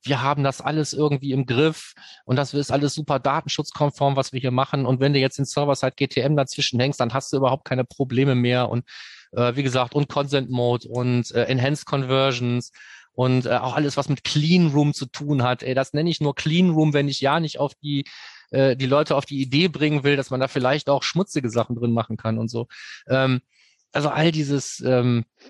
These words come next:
die, sich den Anschein, äh, zu geben, sich um den Datenschutz zu scheren, für so eine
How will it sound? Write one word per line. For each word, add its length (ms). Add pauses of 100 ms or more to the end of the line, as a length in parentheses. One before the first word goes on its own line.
(120)
die, 640
sich 200
den 140
Anschein, 1080
äh, 440
zu 220
geben, 560 (440)
sich 440
um 100
den 100
Datenschutz 460
zu 120
scheren, 440 (500)
für 160
so 120
eine 280